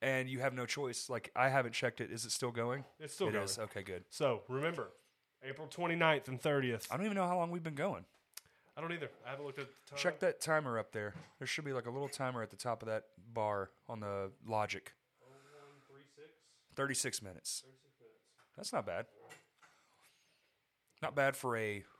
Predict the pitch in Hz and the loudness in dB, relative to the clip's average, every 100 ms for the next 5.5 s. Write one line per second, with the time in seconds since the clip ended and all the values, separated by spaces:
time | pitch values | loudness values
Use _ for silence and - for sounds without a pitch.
0 | - 107 110 110 110 113 - - - 110 | -12 -4 -2 0 -2 -2 -6 -4 -2 0
1 | 110 - 117 117 123 - 156 220 - _ | -2 -2 -2 -2 -2 -4 -6 -6 -10 _
2 | _ - 117 110 110 - 110 104 104 98 | _ -2 0 0 0 0 2 0 0 -2
3 | - - - - - - - _ _ _ | -6 -20 -20 -20 -20 -20 -20 _ _ _
4 | - - 143 - 139 123 104 120 123 117 | -4 2 4 2 0 -6 -4 0 2 2
5 | 104 95 92 - | 0 -2 -4 -4